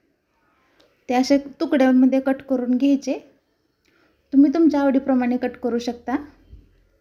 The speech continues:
तर तुपामध्ये ना गोल्डन होईपर्यंत व्यवस्थित फ्राय करून घ्यायचे. हे बदाम आहेत ना खिरीमध्ये टाकल्यानंतर दाताखाली खूप मस्त लागतात खातानी, छान असं क्रंची फ्लेवर लागतो. तर जरूर घाला असे बदाम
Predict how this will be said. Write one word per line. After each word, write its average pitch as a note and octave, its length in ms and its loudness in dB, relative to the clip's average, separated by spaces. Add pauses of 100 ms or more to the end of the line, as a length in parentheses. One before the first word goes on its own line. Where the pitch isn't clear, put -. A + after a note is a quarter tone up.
(560)
तर B3+ 80 2
तुपामध्ये D4 540 4
ना B3 140 0
गोल्डन B3 420 0
होईपर्यंत A#3+ 640 -4
व्यवस्थित A#3+ 420 -6
फ्राय A#3 280 -10
करून A3+ 340 -6
घ्यायचे. A#3 360 -4 (1300)
हे B3 80 0
बदाम C4 360 4
आहेत C#4 160 2
ना A3+ 220 -8 (160)
खिरीमध्ये A#3+ 420 -4
टाकल्यानंतर A#3 560 -4
दाताखाली A#3 600 -4
खूप C4+ 180 -6
मस्त C4 280 2
लागतात B3 360 -6 (160)
खातानी, A3+ 340 -6 (920)
छान C4 180 4
असं C4 180 0
क्रंची C4 400 2
फ्लेवर B3+ 340 -2
लागतो. A3+ 540 -12 (2250)
तर A3+ 80 -4
जरूर C4 340 4
घाला D4 260 2
असे A#3 180 -6
बदाम A3 320 -6